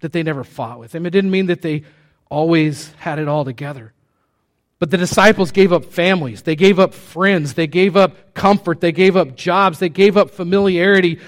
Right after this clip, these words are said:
to follow this rabbi who said, "Come follow me." And they did.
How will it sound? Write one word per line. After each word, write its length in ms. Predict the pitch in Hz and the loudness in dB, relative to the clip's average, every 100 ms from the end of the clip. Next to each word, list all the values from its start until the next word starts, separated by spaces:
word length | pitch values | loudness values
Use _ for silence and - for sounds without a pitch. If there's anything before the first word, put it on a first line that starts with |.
| _ | _
to 100 | - | -4
follow 360 | - - 202 220 | -2 4 6 6
this 280 | 196 180 170 | 4 2 0
rabbi 400 | 180 202 190 185 | 2 2 2 0
who 120 | 180 | 0
said, 280 | 156 190 - | -2 -4 -4
"Come 180 | - 208 | -4 -6
follow 420 | - 208 208 180 | 0 4 4 2
me." 240 | 131 107 _ _ _ _ _ _ _ _ _ _ _ _ _ _ _ _ _ _ _ _ _ | -2 -16 _ _ _ _ _ _ _ _ _ _ _ _ _ _ _ _ _ _ _ _ _
And 120 | - 139 | -14 -10
they 80 | |
did. 320 | 123 147 135 | -10 -10 -14